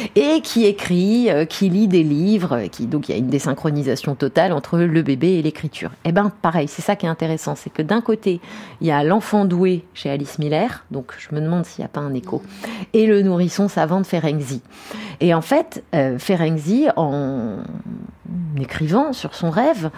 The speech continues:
il explique à quel point ce bébé, voilà, il va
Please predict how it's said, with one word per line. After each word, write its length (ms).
il 200
explique 480
à 100
quel 220
point 360
ce 160
bébé, 380
voilà, 380
il 140
va 280